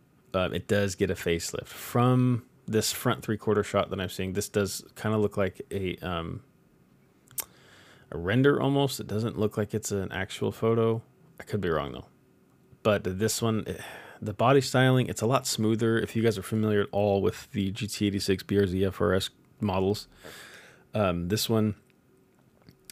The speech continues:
is a lot smoother. It's a lot rounder. Um,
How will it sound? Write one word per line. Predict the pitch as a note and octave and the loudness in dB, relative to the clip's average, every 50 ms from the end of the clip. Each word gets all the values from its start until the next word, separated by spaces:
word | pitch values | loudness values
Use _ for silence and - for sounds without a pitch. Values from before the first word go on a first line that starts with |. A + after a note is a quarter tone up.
| _ _ _ | _ _ _
is | A#2+ A#2 G#2 | -2 2 2
a | A2 | 2
lot | A2+ A2+ A2+ - - | 4 4 2 2 0
smoother. | - - - - G#2 G#2+ G#2+ G#2+ G2 G2 | -2 -2 0 0 2 2 4 4 2 2
It's | F2 - | 0 0
a | F#2+ G2 | 0 0
lot | F#2+ - - | 0 0 -2
rounder. | F#2 F2+ F#2 G2+ G#2 G2 G2+ G#2 G2+ G2 - _ _ _ - - | -6 -4 -4 -2 -2 -2 0 0 0 -2 -4 _ _ _ -8 -4
Um, | G2+ F#2 F2 E2+ E2+ E2+ | -2 -2 -2 -2 -4 -6